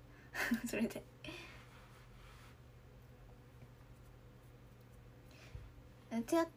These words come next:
てったら、意外とめっちゃかかりそうじゃない？一ヶ月とかかかんないと思う。もうちょっと。私がやればの話だけどね。毎日めっちゃやれば、今月中にはいけると思うけど。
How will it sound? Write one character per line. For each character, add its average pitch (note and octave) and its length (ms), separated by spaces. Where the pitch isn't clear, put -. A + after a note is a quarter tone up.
て G4 140
っ F#4+ 40
た - 200
ら、 D#4 400
意 C#4+ 100
外 A4+ 160
と F#4 200
め B3 140
っ C4+ 60
ち - 100
ゃ G4+ 40
か F#4 120
か F#4+ 160
り G4 160
そ F#4+ 140
う D4+ 40
じ C4+ 60
ゃ - 20
な - 60
い？ - 60
一 - 120
ヶ A#4 180
月 D#4+ 220
と - 100
か - 80
か - 60
か C#4 40
ん B3+ 80
な A3+ 80
い - 40
と - 120
思 - 100
う。 B3+ 40
も C4 80
う D4 80
ち - 160
ょ - 20
っ - 80
と。 - 140
私 C#4+ 360
が F4+ 80
や B3+ 160
れ F#4 120
ば D4 160
の A#3 80
話 A3+ 260
だ G3 100
け - 80
ど - 60
ね。 - 100
毎 D4+ 220
日 A#3 320
め A3 120
っ A3+ 40
ち C#4 120
ゃ C4 40
や B3+ 140
れ F#4 100
ば、 A#3 460
今 C4 100
月 C4 220
中 C4+ 100
に C4 100
は A3 60
い G3+ 60
け A3+ 100
る A#3 80
と A3+ 100
思 A3 180
う - 20
け D#4 100
ど。 - 180